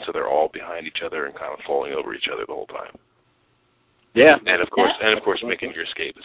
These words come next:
Speaker 1: soon as possible.
Speaker 3: <laughs>
Speaker 2: Definitely. Um, we teach the same thing, just slightly, um, different words.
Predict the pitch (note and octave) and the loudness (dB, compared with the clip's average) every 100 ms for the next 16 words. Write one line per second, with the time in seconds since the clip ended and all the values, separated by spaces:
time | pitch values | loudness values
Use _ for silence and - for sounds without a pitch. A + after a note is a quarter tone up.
0 | - E2 - C#2 C2 - - - _ _ | -14 -12 -6 -6 -6 -8 -10 -10 _ _
1 | _ _ _ _ _ - - G3+ B3+ B3 | _ _ _ _ _ -4 -2 2 2 2
2 | A3+ F3+ F3 - _ - G2 F#2+ F#2 - | -2 -4 -6 -10 _ 0 4 4 2 -8
3 | - - - - - - - A#2 A#2 B2 | -14 -14 -16 -18 -20 -16 -6 -2 0 0
4 | - G#2 - A2 G2 G#2+ G#2 F#2 - - | -2 -2 0 0 0 -2 -2 -6 -14 -18
5 | - - G#2 G2+ G2+ F#2+ F#2+ G#2 F#2+ F#2+ | -12 -2 0 0 -2 -4 -6 -4 -2 -2
6 | F#2 F2+ - _ _ _ G2 G#2 G#2 G2 | -2 -8 -16 _ _ _ -10 -4 -2 0
7 | F2+ G#2+ G2 | 4 4 4